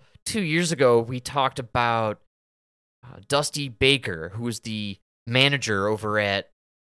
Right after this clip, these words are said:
the Houston Astros. He had a kind of, uh, an issue with the fact that they were there in the World Series and there were no African-American players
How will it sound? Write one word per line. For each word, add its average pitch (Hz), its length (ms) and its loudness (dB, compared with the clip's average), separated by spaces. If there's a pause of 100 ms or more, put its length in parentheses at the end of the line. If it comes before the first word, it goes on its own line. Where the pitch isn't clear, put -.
(240)
the 101 160 -10
Houston 131 500 -8
Astros. 120 640 2
He 127 400 -8
had 120 200 -2
a 107 220 -4 (580)
kind 160 280 0
of, 131 180 -2
uh, 110 480 2 (460)
an 131 180 -8
issue 165 400 2
with 120 120 -6
the 123 80 -2
fact 127 340 0
that 117 220 2
they 127 100 -2
were 123 120 -2
there 135 240 2
in 139 80 0
the 127 80 -2
World 123 300 0
Series 110 480 -4
and 104 100 -6
there 104 100 -2
were 107 120 -4
no 107 340 0
African-American 104 920 -2
players 104 580 0